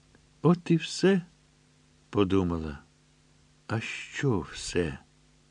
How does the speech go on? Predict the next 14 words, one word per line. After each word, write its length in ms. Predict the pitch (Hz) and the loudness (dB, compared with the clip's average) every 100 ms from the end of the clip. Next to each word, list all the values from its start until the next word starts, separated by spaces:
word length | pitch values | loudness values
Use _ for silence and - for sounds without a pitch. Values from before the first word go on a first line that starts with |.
| _ _ _ | _ _ _
А 160 | - 98 | 0 0
за 180 | 85 87 | 0 -2
тим 400 | - 104 117 107 - _ _ _ _ _ _ _ _ | 2 2 2 0 -8 _ _ _ _ _ _ _ _
додом 680 | 92 95 120 113 135 147 143 | -4 6 6 10 10 10 8
забіг, 680 | 107 113 110 113 151 - - _ _ _ _ _ _ _ _ | 6 6 8 6 4 2 -12 _ _ _ _ _ _ _ _
почув, 520 | 123 127 - 156 165 | 6 6 10 10 10
що 220 | - 135 | 6 8
весілля. 720 | 131 127 - 156 170 123 90 85 _ _ _ _ _ _ _ _ - _ | 10 8 6 6 6 4 0 -8 _ _ _ _ _ _ _ _ -20 _
А 120 | - 98 | 0 2
як 360 | 95 147 120 | 2 0 0
же 220 | 76 82 | -4 -6
подарунок? 840 | 82 95 87 92 87 107 123 - 113 - _ _ _ _ _ _ - | -2 0 2 2 2 0 -2 -6 -12 -20 _ _ _ _ _ _ -18
Серце 720 | - - 123 139 143 - 131 | -4 6 6 6 2 -2 -2
червоне. 800 | 127 131 120 107 123 123 120 110 | 0 2 2 2 2 2 0 -4